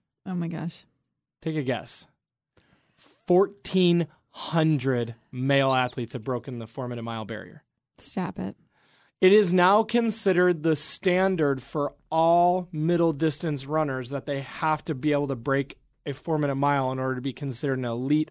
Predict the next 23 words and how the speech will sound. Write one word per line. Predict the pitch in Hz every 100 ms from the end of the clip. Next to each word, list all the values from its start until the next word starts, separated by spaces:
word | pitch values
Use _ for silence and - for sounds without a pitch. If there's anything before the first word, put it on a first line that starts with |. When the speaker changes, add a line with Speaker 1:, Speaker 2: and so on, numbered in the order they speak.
| -
Speaker 2:
runner. | 131 127 139 127 110 - _ _ _ _ _ _ -
We're | 175 185
talking, | 202 208 226 196 156
like, | 170 143
twenty-two | - 208 220 - 185
feet | - - 170 -
per | - 151
second. | - - - 180 - 107 92
That's | 143 131
fifteen | - 190 196 170
miles | 147 143 143 147 143
per | - 139
hour. | 139 127
It, | - 180
don't, | 160 233 196 - - -
don't | 262
get |
me | 269
wrong, | 180 180
it's | 135 165
a |
fast | 151 - 202 180 -
speed. | 262 226